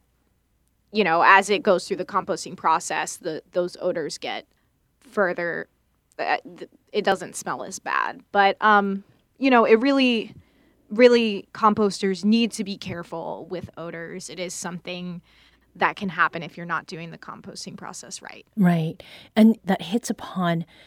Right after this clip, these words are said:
Speaker 2: one of the tensions of urban composting. You know, these yards often sit right next to residential homes or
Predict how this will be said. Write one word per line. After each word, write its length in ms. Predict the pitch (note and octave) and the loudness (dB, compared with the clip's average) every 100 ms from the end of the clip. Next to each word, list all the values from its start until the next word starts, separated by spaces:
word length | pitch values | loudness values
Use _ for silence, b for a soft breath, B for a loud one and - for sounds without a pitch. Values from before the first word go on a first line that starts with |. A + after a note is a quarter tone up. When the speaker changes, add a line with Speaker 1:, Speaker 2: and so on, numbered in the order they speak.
| b b | b b
Speaker 2:
one 200 | - F#3+ | 2 4
of 100 | A3 | 4
the 100 | F#3+ | 2
tensions 640 | E3+ - A#3 B3+ - F#3 E3 | -4 -4 0 0 2 0 0
of 140 | E3 - | -6 0
urban 460 | F#3 G#3 G3+ D#3 E3+ | 2 4 2 -2 -6
composting. 960 | - F#3 F#3 F#3+ F3 D#3+ - B2+ C3 B B B B B | -8 -2 -2 -2 -4 -8 -6 -4 -4 B B B B B
You 80 | F#3 | 0
know, 20 | |
these 240 | F#3+ F#3+ | 2 4
yards 340 | G#3 G3 G3+ - - | 4 4 4 0 -4
often 380 | F#3 - A#3+ | -4 2 2
sit 420 | A3+ - F#3+ F3+ _ _ - | 2 0 -2 -2 _ _ 0
right 240 | G3+ - | 0 2
next 400 | F#3 F#3+ - - | 2 2 -2 -8
to 120 | - | -6
residential 640 | F#3+ F3+ E3+ D#3 D#3 - | 0 0 0 -6 -4 -6
homes 580 | D#3+ - F3+ F3+ F#3 F3+ | -6 -2 0 2 0 -2
or 280 | - D3+ D3+ | -2 -2 -2